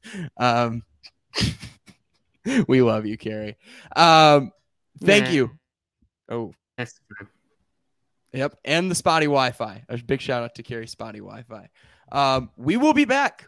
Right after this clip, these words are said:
Speaker 1: with,
Speaker 2: This is horrible.
Speaker 1: with <laughs> another episode. Um, as, uh, Carrie, should we
Speaker 2: Yeah.
Speaker 1: do? We, we, we should probably come back with one, uh,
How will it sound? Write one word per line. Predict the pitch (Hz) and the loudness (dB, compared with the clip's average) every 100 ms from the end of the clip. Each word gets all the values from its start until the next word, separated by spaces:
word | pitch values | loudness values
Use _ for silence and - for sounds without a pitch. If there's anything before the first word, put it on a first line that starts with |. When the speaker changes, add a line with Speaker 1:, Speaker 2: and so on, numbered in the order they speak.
| - | -4
Speaker 1:
with, | 190 | -2
Speaker 2:
This | 135 - | -2 -8
is | 110 - | -14 -12
horrible. | 101 127 | -10 -4
Speaker 1:
with | 160 - | -2 2
<laughs> | |
another | - 160 170 - | 2 2 -4 -4
episode. | 214 - 170 175 - 143 117 113 - 214 247 202 | -6 -8 -8 -8 -4 -4 -4 -6 -12 -20 -20 -18
Um, | - 139 135 127 123 120 110 _ | -6 -2 0 0 -2 -6 -12 _
as, | 131 135 139 147 | -6 -4 -4 -2
uh, | 139 131 127 131 | -2 0 -2 -4
Carrie, | - 202 226 | -6 -4 -4
should | - 180 | -6 -10
we | 196 | 0
Speaker 2:
Yeah. | 131 269 | 2 2
Speaker 1:
do? | 262 123 - | -2 -12 -12
We, | 196 | -12
we, | 202 254 - | -10 -10 -8
we | 214 | -10
should | 247 247 | -8 -6
probably | 262 214 | -2 -2
come | 208 208 | -2 -4
back | 202 196 | -2 -2
with | 196 - | -6 -6
one, | 185 180 175 - _ _ - | -4 -2 -4 -10 _ _ -6
uh, | 151 151 147 139 | -2 0 0 0